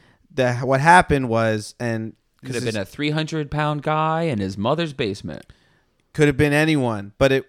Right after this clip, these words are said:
Speaker 1: in fact, what happened was I, f-, I, I remembered my old password, and I logged into the dummy account that was linked to the new account,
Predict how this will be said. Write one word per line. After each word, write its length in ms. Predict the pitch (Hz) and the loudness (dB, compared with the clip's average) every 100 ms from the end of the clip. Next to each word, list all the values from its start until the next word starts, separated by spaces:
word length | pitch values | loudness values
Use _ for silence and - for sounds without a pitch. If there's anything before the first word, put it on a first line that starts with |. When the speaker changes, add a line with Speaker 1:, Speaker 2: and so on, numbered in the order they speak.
| - | -4
Speaker 1:
in 200 | 139 131 | -4 -2
fact, 420 | - 160 147 - - | 0 2 2 -2 -4
what 160 | 139 | -2
happened 560 | 135 131 147 135 135 127 | 0 0 -2 0 -4 -2
was 260 | 123 117 110 | -2 -4 -4
I, 120 | 120 | -6
f-, 200 | 113 - - | -8 -10 -4
I, 400 | 120 113 110 98 _ _ _ - | -2 -2 -6 -12 _ _ _ -6
I 120 | 131 | -2
remembered 760 | 135 139 139 147 165 151 143 123 | 0 0 2 0 2 4 2 0
my 160 | 123 | -4
old 360 | - 151 147 - | 0 2 2 -2
password, 640 | 113 107 110 117 113 113 | -4 -4 -6 -4 -4 -4
and 120 | 120 | -6
I 100 | 117 | -6
logged 320 | 120 127 135 127 | -4 -2 -2 -2
into 240 | 127 127 | -6 -8
the 60 | 110 | -6
dummy 320 | 123 127 123 | -4 -2 -4
account 420 | 113 113 107 107 | -6 -6 -6 -6
that 100 | 120 | -8
was 200 | 113 107 | -8 -8
linked 300 | 123 139 131 | -6 -6 -6
to 100 | 139 | -10
the 80 | 113 | -8
new 320 | 110 117 120 | -6 -4 -2
account, 480 | 110 - 110 101 101 | -4 -8 -10 -10 -12